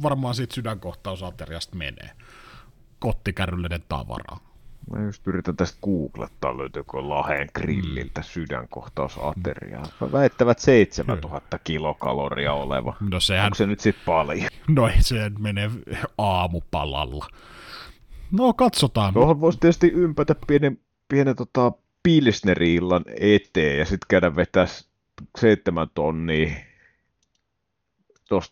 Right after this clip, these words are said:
Speaker 2: niinku sydän, sydänkohtauksen. Mä veikkaan, että siinä pienen pasiveskan ehkä ajaa kalsariin, mutta, mutta, mutta joo, käydään ehdottomasti. Toi kyllä, toi on jäänyt kyllä tekemättä ja se pitää hoitaa pois.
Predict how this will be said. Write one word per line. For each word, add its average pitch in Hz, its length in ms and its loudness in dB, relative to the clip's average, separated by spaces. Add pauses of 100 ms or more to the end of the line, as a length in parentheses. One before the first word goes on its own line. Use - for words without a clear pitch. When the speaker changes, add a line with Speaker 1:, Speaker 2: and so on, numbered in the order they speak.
Speaker 2:
niinku 95 200 2
sydän, 92 720 2 (180)
sydänkohtauksen. 90 1120 0
Mä 117 140 -6
veikkaan, 104 280 2
että - 100 0
siinä 104 160 0
pienen 101 280 4
pasiveskan 82 800 2
ehkä - 280 -2
ajaa 71 360 2
kalsariin, - 720 -6
mutta, - 300 -16
mutta, - 220 -20 (1120)
mutta 196 180 0
joo, 214 220 4
käydään 117 420 6
ehdottomasti. 85 720 0
Toi 123 200 2
kyllä, 92 220 -4 (1120)
toi 110 180 2
on 92 80 4
jäänyt 92 300 2
kyllä 87 180 -10
tekemättä 65 680 2
ja 58 140 -8 (160)
se - 120 -14
pitää 64 340 -2
hoitaa 69 340 -6 (160)
pois. 55 480 -6